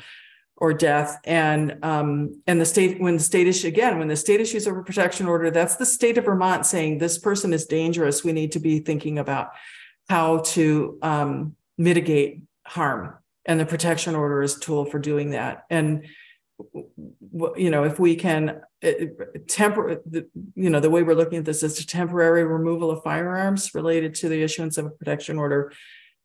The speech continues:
then, uh, we feel like our s-, families and our communities will be safer. And isn't that what we all want?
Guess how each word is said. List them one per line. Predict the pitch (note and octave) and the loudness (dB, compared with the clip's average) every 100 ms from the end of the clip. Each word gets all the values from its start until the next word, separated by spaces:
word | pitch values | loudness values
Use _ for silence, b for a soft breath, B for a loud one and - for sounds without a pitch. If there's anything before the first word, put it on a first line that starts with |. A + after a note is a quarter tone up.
| - | 0
then, | D#3 D3+ D3+ - | 2 4 2 -2
uh, | D#3 D3 C#3 C3 - | -4 -2 -2 -4 -6
we | E3 E3+ | 0 2
feel | D#3 E3 D3+ | 2 2 2
like | D3+ C3+ - - - _ | 2 -2 -4 -18 -20 _
our | E3 D#3 | 0 0
s-, | D3+ - - | -2 -4 -2
families | E3 D#3 E3 | 0 2 2
and | D#3+ | 2
our | D3+ | 2
communities | D3+ F3 F3 D#3 | 2 2 2 2
will | D#3 | 0
be | |
safer. | D3+ - C4+ D3+ B2 | 2 2 2 0 0
And | E3+ | 0
isn't | G3 G3+ | 2 2
that | F#3+ D#3+ | 2 2
what | E3 E3 | 2 0
we | E3 | 2
all | D3 C#3+ | 2 0
want? | C#3+ D3 C3+ - | -2 -4 -6 -8